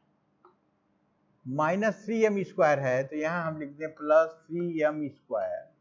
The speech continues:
माइनस एम स्क्वायर माइनस एटीन is equal to zero।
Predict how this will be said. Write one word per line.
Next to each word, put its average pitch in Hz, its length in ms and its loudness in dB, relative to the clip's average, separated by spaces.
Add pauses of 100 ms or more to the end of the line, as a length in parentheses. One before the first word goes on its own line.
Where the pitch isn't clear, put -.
(640)
माइनस 175 720 0
एम 165 300 0
स्क्वायर 113 680 -2 (380)
माइनस 180 680 0
एटीन 147 500 -4
is 151 180 -4
equal 135 320 -4
to 175 120 -6
zero। 104 240 -12